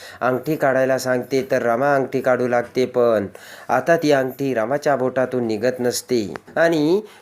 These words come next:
लगेच आता पुढे सीमा पुढे येत म्हणते की, "शेव-, शेवटी जे ज्याच्या नशिबात असतं ना, ते त्याच्याचकडे जात असतं."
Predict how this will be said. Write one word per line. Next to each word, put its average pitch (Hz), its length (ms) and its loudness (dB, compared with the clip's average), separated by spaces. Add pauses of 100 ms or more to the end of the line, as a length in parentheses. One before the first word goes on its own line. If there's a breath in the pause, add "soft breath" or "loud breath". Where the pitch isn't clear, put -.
लगेच 143 400 2
आता 143 400 2 (280 loud breath)
पुढे 147 220 2
सीमा 151 360 2
पुढे 147 260 2
येत 151 220 2
म्हणते 143 260 0
की, 139 160 -6
"शेव-, 127 300 0 (100)
शेवटी 143 480 0
जे 143 220 0
ज्याच्या 131 360 0
नशिबात 147 540 0
असतं 147 360 2
ना, 127 160 2 (340 loud breath)
ते 160 360 4
त्याच्याचकडे 143 640 2
जात 135 280 0
असतं." 127 460 2